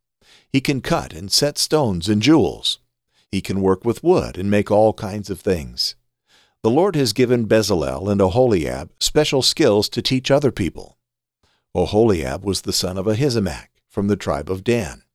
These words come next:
He has given both of these men special skills to do all kinds of work.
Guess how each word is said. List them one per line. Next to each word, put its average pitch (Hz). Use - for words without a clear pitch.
He 101
has 92
given 104
both 147
of 104
these 90
men 87
special 135
skills 90
to 107
do 98
all 98
kinds 92
of 92
work. 90